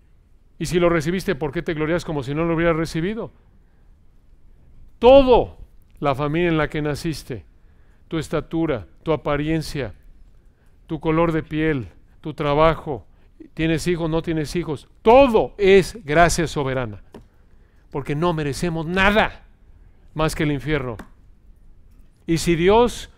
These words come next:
hubiera decidido no escoger a nadie para salvación, sería perfectamente justo, porque la paga del pecado es, ¿qué? Muerte. Así como Isaías uno, si Él hubiera escogido haber arrasado con todo Judá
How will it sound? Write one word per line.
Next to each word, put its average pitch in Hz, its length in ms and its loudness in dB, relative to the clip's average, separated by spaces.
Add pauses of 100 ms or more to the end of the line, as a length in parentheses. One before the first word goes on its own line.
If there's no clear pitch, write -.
(720)
hubiera 208 320 6
decidido 190 760 0 (200)
no 160 240 0
escoger 185 440 0
a 185 80 2
nadie 180 320 2
para 175 200 0
salvación, 160 600 -2 (100)
sería 160 300 -4
perfectamente 151 680 -6
justo, 170 400 -8
porque 143 220 -6
la 135 160 -4
paga 160 160 -2
del 139 140 -4
pecado 147 260 -6
es, 135 80 -12
¿qué? 143 220 -8 (640)
Muerte. 190 220 -6
Así 180 220 -2
como 185 520 0
Isaías 165 400 -2
uno, 233 240 -6 (240)
si - 260 -2
Él 190 120 4
hubiera 175 340 2
escogido 139 640 -4 (920)
haber 170 280 2
arrasado 175 600 2
con 147 200 -6
todo 180 300 -4
Judá 165 500 -2